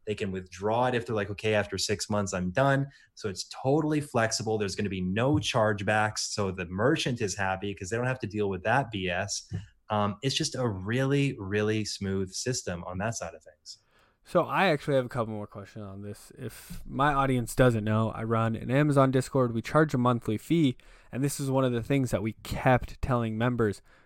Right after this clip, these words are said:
Speaker 2: We can't do it. We can't take Bitcoin or another cryptocurrency because then, like you were saying, we have to bug you every month, and it's more of a pain in the ass than it's really worth, uh, for these small monthly a-,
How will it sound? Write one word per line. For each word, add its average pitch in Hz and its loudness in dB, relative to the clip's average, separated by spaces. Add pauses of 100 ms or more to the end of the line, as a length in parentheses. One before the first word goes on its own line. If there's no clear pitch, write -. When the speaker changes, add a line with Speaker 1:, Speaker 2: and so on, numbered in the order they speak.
(140)
Speaker 2:
We 110 -4
can't 131 4
do 110 4
it. 98 -8
We - -12
can't 143 2
take 131 2 (100)
Bitcoin 120 -2
or 101 -4
another 120 -2
cryptocurrency 117 -4 (320)
because 110 -6
then, 135 0
like 117 -4
you 147 2
were 139 2
saying, 165 0
we 127 0
have 127 -6
to 123 -4
bug 151 2
you 131 4
every 113 4
month, 113 0 (340)
and 120 -2
it's 123 -4
more 175 6
of 143 2
a 110 -6
pain 147 -2
in 120 -2
the 117 -2
ass 117 0
than 110 -8
it's - -14
really 123 -2
worth, 113 -2 (440)
uh, 107 0
for 156 4
these 123 0
small 120 4
monthly 110 -2
a-, 104 -6